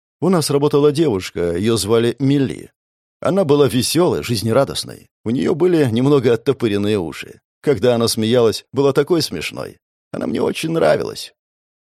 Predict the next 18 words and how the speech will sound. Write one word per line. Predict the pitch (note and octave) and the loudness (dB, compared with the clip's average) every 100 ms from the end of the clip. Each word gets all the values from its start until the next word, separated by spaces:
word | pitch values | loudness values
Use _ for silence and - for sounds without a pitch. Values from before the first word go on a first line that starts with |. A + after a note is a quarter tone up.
| - | -2
Маску | G#3 F#3 - G#2 | 0 2 0 -4
сделали | E2+ A#2+ A2+ G#2 F2 | 0 2 2 2 -2
из | B2+ G2+ | -4 -2
неё. | A2+ D2 A1 - _ _ _ _ _ | -2 -4 -10 -16 _ _ _ _ _
Убийца | C3 F3+ A3 - | -2 0 0 0
вошёл | E3 D#3+ - E3 | 2 2 2 0
домой | C3+ C3+ D#3 | 2 2 2
под | C#3+ G#2 | 2 0
её | G2+ G#2+ | 2 0
обликом | A#2+ A2+ A#2 G#2 - | 0 0 0 0 0
и | C#3+ | 0
убил | D3 B2+ C3 | 0 2 0
брата. | G#2+ A#2 - - - _ | 0 -2 -4 -12 -16 _
Я | - G#3+ | -4 -4
по | - D#3 | -2 -4
случайности | - E3 - A2+ - F2+ | -2 -2 0 0 -2 -4
остался | D#2+ E2 D2+ D2 | -4 -4 -4 -8
жив. | C2+ - | -10 -16